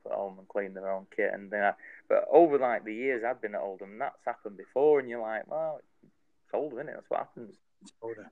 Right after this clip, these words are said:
Speaker 1: I don't
Speaker 2: Yeah,
Speaker 1: they're,
Speaker 2: that
Speaker 1: they're, they're just two examples. Don't get me wrong, he didn't leave because they turned the gas off, don't get me wrong. But he, um,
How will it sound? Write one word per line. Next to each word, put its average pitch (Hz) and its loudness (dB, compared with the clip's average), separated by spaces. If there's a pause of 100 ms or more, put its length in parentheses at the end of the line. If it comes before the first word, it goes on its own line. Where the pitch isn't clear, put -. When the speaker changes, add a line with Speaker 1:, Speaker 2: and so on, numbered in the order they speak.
(100)
Speaker 1:
I - -2
don't 131 -2
Speaker 2:
Yeah, 101 -4
Speaker 1:
they're, 135 4
Speaker 2:
that 143 10
Speaker 1:
they're, 147 8
they're 160 6
just 139 -14
two 147 -2
examples. 107 -4
Don't 127 -4
get 107 -6
me 104 -10
wrong, 101 -8
he 107 -14
didn't 104 -18
leave 104 -8
because 98 -4
they 104 0 (120)
turned 104 -2
the 98 -6
gas - 4
off, 98 -6 (140)
don't 104 -4
get 101 -16
me 107 -2
wrong. 110 2 (420)
But 104 4
he, 104 4
um, 101 4